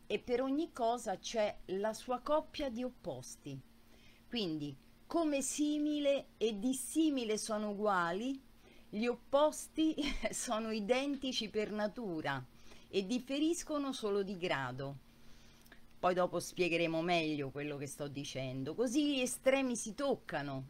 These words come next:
e tutte le verità non sono che mezze verità e ogni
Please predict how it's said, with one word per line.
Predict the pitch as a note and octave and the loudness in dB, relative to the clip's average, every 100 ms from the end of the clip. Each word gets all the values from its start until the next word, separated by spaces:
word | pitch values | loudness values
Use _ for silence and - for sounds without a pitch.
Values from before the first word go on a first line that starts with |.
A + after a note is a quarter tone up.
| - | -4
e | A#3+ - | -4 -2
tutte | D#4 - G#3+ | -4 -2 0
le | G#3+ | 0
verità | G#3 A3+ C4+ D#4+ D4 | 0 0 0 0 0
non | D4 B3 B3 | 0 -2 -2
sono | B3+ - B3+ C#4 C4+ | -2 2 4 4 2
che | - G#3+ | 0 0
mezze | A3 A3 F3+ G#3 | 2 0 0 0
verità | G3+ G3 G3 - D#3+ D3+ | 2 2 2 0 2 2
e | - A#3 | 2 6
ogni | C4 B3 F#3+ F3 E3 | 6 6 2 -4 -6